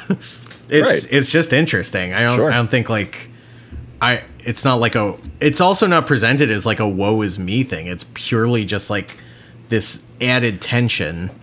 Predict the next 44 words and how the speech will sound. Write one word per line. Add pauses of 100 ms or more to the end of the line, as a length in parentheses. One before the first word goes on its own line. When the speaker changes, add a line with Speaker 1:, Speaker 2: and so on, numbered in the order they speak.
(120)
Speaker 2:
on
top
of,
like,
all
the
other
tensions
that
you
just
have (180)
with
Speaker 1:
Yeah,
and
it
Speaker 2:
family
Speaker 1:
do-,
Speaker 2:
members. (260)
Speaker 1:
it,
it
re-,
it
doesn't
seem
like, (640)
you
know,
Amanda (340)
has
her
own
house, (140)
right?
Speaker 2:
Mm-hmm.
Speaker 1:
Um,
it
seems
like
Jennifer
Jason
Leigh (320)
isn't,
like,